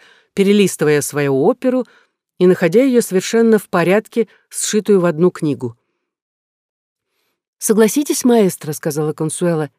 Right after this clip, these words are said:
видя его улыбающимся, «что так удобнее». «А, ты всегда хочешь быть права», возразил маэстро. «Ты будешь упряма всю свою жизнь».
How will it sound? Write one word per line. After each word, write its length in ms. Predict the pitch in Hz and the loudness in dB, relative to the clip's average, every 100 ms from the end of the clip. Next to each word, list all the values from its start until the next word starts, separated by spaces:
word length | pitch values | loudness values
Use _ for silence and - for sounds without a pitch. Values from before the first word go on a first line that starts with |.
| - | -8
видя 240 | 160 139 | -6 -4
его 220 | 147 147 | -2 -2
улыбающимся, 840 | 143 151 131 165 180 - 165 - 156 _ _ | -2 -4 -4 -2 -4 -4 -8 -6 -8 _ _
«что 200 | - - | -6 -2
так 240 | 226 285 - | 0 -2 -2
удобнее». 640 | 240 214 185 170 175 175 _ _ _ _ _ _ _ _ _ | 2 2 2 0 -2 -4 _ _ _ _ _ _ _ _ _
«А, 220 | 151 127 - _ | -6 -6 -14 _
ты 100 | 147 | -6
всегда 460 | - 131 123 214 | -4 -10 -2 -2
хочешь 340 | 247 269 - 208 | 0 0 0 0
быть 220 | 196 185 | -2 -2
права», 500 | 220 202 147 127 123 _ _ _ - | -2 -2 -2 -6 -10 _ _ _ -6
возразил 440 | 143 139 135 143 | -4 -2 -2 0
маэстро. 560 | 139 135 131 - 139 123 _ _ _ _ _ | 0 -2 -6 -8 -10 -10 _ _ _ _ _
«Ты 100 | 151 | -4
будешь 300 | 147 143 160 | -4 -4 -6
упряма 520 | 147 175 202 196 185 | -2 0 2 4 2
всю 180 | - 180 | 0 -6
свою 340 | - 175 170 | 0 2 2
жизнь». 420 | 143 180 139 127 | 2 2 2 -6